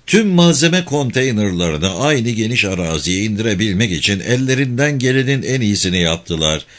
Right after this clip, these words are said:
ve bu konuda gayet başarılı oldular. Malzemeler insanlar kadar narin değil.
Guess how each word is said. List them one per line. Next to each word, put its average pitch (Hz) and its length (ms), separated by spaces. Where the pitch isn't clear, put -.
ve 90 120
bu 135 120
konuda 80 340
gayet 135 440
başarılı 101 460
oldular. 80 720
Malzemeler 165 600
insanlar 139 640
kadar 127 360
narin 104 460
değil. 71 360